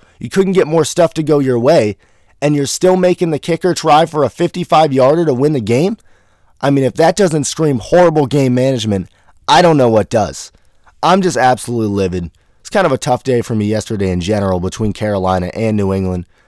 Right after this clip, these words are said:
It is what it is. This has been yet another episode of the Renee Report. I'm still pissed as fuck.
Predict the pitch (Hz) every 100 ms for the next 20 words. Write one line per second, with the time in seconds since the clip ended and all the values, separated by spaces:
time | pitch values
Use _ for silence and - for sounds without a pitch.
0 | _ _ - 196 160 135 117 95 92 87
1 | - _ _ _ _ _ _ _ _ _
2 | _ _ 185 175 160 160 147 165 170 135
3 | 143 214 190 143 127 139 135 120 110 107
4 | 104 104 95 110 110 - _ - 175 180
5 | - 160 165 151 - 110 - 98 - 101
6 | 92 - -